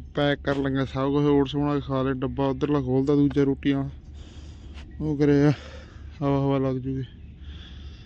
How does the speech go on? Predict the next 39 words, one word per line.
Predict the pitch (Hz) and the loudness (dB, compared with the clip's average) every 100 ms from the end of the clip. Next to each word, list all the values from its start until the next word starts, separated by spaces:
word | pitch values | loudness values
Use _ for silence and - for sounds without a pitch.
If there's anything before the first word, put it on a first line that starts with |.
| - - - - | -16 -14 -16 -12
ਤੇ | - 135 131 135 135 - - - - | -4 0 0 0 -2 -4 -14 -16 -10
ਇਹਨੂੰ | 147 143 143 | -4 -2 0
ਕਰਦੇ | 139 131 135 | -2 -2 -2
ਆ | |
ਇਹ | 135 | -4
'ਚ | 131 | -4
ਪੈਕ, | - 135 135 131 139 - - - - - - - - - - - - | -4 -2 0 -2 -6 -10 -14 -16 -16 -18 -18 -18 -16 -14 -14 -14 -4
ਕਾਗਜ਼ | 143 139 | -2 0
ਕੂਗਜ਼ | 135 143 143 | 2 2 2
ਚੱਕਦੇ | 131 127 135 | 0 -2 0
ਆ | 143 | 0
ਇੱਥੋਂ | 139 151 139 113 120 127 | -2 -6 -8 -10 -12 -2
ਤੇ | 131 127 | 2 2
ਨਿਬੇੜਦੇ | 127 123 127 127 127 | 2 0 -2 -2 -4
ਆ | |
ਕੰਮ। | 120 127 123 | -4 -8 -6
ਚਾਹ | 139 147 | -4 -2
ਆਪਣੀ | 143 135 | -2 -2
ਬਣੀ | 127 120 123 | -2 -4 -2
ਹੋਈ | 131 131 | 0 -2
ਆ, | - - 143 | -4 -6 -4
ਇਹ | |
ਪੀ | 123 127 | -2 -2
ਲਾਂਗੇ | 123 135 | -4 -4
ਬਾਅਦ | 131 131 | -4 -4
ਚੋਂ। | 135 - - _ _ - - - | -6 -14 -20 _ _ -20 -18 -6
ਚੱਕੋ | 151 - 147 | -4 0 2
ਜੀ, | 143 160 | 2 -2
ਸਾਡਾ | - - - - 147 | -4 -4 -2 -2 2
ਹੋ | 156 | 2
ਗਿਆ | |
ਤਾਮ | 151 165 147 | 4 4 6
ਜਾਮ | 151 151 | 6 6
ਇਕੱਠਾ, | 143 139 - 165 156 - - - - - | 2 -2 -2 -4 -6 -12 -18 -18 -18 -2
ਜਦੋਂ | 143 151 | 2 4
ਮਰਜ਼ੀ | 143 139 139 | 4 2 4
ਲੈਣ | 139 139 127 | 4 4 0
ਤੁਰ | - | -4
ਪਵੇ। | - 127 120 | -4 -6 -6